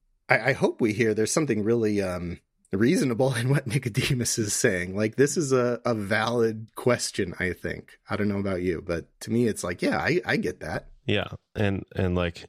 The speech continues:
Speaker 2: even just the idea of, of, yeah, of knowledge, like, when,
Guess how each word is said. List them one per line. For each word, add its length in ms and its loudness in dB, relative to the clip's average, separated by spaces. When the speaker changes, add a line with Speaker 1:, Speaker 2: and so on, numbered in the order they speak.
Speaker 2:
even 300 0
just 180 -2
the 120 2
idea 360 0
of, 260 -8
of, 380 -4
yeah, 220 0
of 120 -4
knowledge, 500 -2
like, 320 -4
when, 320 -2